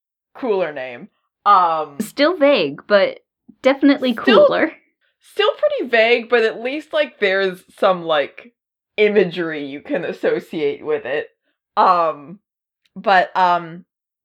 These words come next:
Speaker 1: Checkmate, I think we've mentioned before, um, but it, uh, becomes this, uh, sort of,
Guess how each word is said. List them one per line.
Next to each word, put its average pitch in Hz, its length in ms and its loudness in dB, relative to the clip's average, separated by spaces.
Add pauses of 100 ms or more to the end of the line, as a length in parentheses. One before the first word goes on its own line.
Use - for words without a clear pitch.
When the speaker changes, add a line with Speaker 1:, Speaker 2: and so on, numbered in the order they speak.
(180)
Speaker 1:
Checkmate, 320 480 -6
I 214 120 0
think 214 300 -8
we've 214 340 -10
mentioned 190 520 -4
before, 180 680 0 (140)
um, 151 640 4
but 180 340 -2
it, 160 280 -6
uh, 156 520 2 (640)
becomes 175 760 -2
this, 165 300 -6 (420)
uh, 147 680 4 (760)
sort 202 420 0
of, 175 320 2